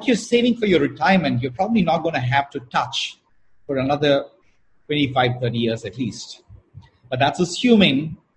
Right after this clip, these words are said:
things don't go really bad, which is a possibility we cannot rule out. Um, so that said, uh, based on your risk appetite, uh, a twenty percent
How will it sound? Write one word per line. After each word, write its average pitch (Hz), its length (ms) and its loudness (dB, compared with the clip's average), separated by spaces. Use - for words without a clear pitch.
things 151 240 -2
don't 139 220 -2
go 131 120 0
really 120 380 -2
bad, 156 260 -2
which 123 160 -12
is 123 120 -6
a 131 40 -6
possibility 123 640 -4
we 127 220 -4
cannot 123 320 -2
rule 101 180 -18
out. - 260 -20
Um, 131 540 0
so 185 400 2
that 240 240 0
said, 135 580 -2
uh, 151 440 4
based 170 340 6
on 170 220 2
your 160 160 4
risk 160 240 2
appetite, 151 640 -2
uh, 117 300 2
a 127 60 -18
twenty 156 340 0
percent 147 520 -2